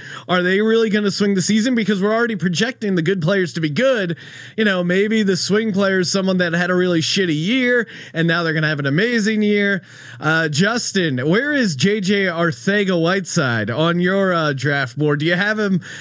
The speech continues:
Do you have him low? Do you have him high? I know you have the jersey still hanging on to it. Massive <laughs> upside.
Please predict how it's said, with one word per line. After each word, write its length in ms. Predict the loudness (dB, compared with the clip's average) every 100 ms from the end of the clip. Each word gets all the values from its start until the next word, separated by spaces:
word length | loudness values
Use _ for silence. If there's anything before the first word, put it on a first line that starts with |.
| -2
Do 80 | 0
you 80 |
have 180 | 2 2
him 140 | 0 2
low? 240 | 2 2
Do 80 | 2
you 60 | 2
have 120 | 2
him 80 | 0
high? 300 | 0 2 0
I 40 |
know 120 | 0
you 200 | 2 2
have 200 | 0 -2
the 80 | -4
jersey 460 | 0 2 0 -2 -4
still 260 | -2 0
hanging 320 | 2 0 0
on 240 | 0 0 2
to 140 | 2
it. 140 | 0 -2 -12 -8 -2
Massive 540 | 2 2 0 0 -2
<laughs> 120 | -2 -6
upside. 760 | -4 -4 -2 0 0 0 -2